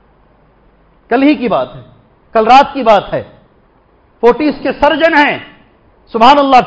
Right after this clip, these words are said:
کینسر چلا جاتا ہے، شوگر لیول برابر ہو جاتا ہے، بی پی صحیح، یہ سارے فوائد جو جسمانی ہیں،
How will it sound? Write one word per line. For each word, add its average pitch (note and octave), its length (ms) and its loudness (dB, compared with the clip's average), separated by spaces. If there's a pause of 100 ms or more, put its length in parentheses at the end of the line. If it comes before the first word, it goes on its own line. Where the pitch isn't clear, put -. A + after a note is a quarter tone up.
(100)
کینسر D#4+ 380 0
چلا D4 240 0
جاتا A#3+ 340 2
ہے، D3+ 140 -4 (300)
شوگر F4+ 400 -2
لیول D#4+ 320 2
برابر D4+ 300 4
ہو C#4 120 4
جاتا B3 320 2
ہے، G#3 120 2 (240)
بی C4+ 180 -2
پی F4+ 260 -4
صحیح، E4 240 -4
یہ D#4 140 -2 (160)
سارے F4+ 360 4
فوائد E4 400 4 (220)
جو B3+ 120 2
جسمانی E4 600 -2
ہیں، D4 260 -2